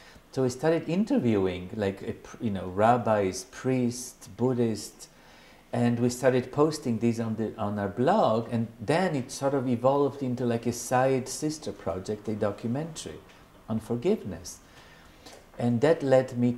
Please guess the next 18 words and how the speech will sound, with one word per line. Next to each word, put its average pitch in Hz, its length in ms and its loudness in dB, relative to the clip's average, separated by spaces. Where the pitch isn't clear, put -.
to 127 100 2
start 123 360 2
a 120 100 4
nonprofit, 117 920 0
uh, 113 40 -2
organization 117 880 0
for 117 120 2
the 120 80 0
purpose 214 420 0
of 98 120 -2
making 101 420 -4
Tiger 107 320 2
Within 101 480 0
and 101 280 -4
this 104 120 -8
sister - 400 -8
documentary. 113 880 -4
And 104 280 -6